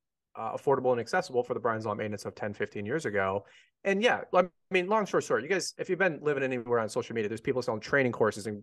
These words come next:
resources and contracts. Like, I guess we're that for the lawn care side of things. Um, the reception's been wild. We've had ten thousand plus students,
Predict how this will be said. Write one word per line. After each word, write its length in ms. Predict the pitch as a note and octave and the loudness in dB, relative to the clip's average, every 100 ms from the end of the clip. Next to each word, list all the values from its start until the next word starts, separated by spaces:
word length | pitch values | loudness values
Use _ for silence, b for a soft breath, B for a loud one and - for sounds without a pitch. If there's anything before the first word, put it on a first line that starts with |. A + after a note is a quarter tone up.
| - | 0
resources 480 | C3+ B2 A#2 G2+ G#2 | 2 4 2 2 -4
and 100 | G#2 | -10
contracts. 580 | - C#3 A2 G#2 G2+ C3 | -2 0 2 0 2 0
Like, 140 | A#2+ b b b b | -2 b b b b
I 80 | A2 | 2
guess 200 | A#2+ - | 2 4
we're 80 | C3+ | 4
that 220 | B2+ A#2+ | 6 4
for 80 | B2+ | 0
the 60 | |
lawn 220 | A#2 B2 B2 | 0 0 0
care 160 | A2 | -4
side 220 | G2+ G2+ | 0 -2
of 80 | G2 | -2
things. 340 | A2+ B1+ - - _ - | -6 -8 -10 -16 _ -2
Um, 500 | G#2 G#2 G#2 G2+ - _ - | 0 2 2 0 -6 _ -4
the 60 | |
reception's 460 | B2 - C#3 - B2+ | -2 2 2 2 -4
been 180 | A2+ G2 | -4 -2
wild. 420 | G2+ B2+ A#2 G2 | 2 4 4 0
We've 140 | A2 | -4
had 260 | A2+ G#2+ G2+ - | -2 -2 -2 -6
ten 180 | - A#2 | -8 0
thousand 260 | A#2 A2+ | 0 0
plus 220 | A2+ A2+ - | 0 0 0
students, 600 | B2 A#2 A#2 A2 G#2 | -2 2 2 0 -6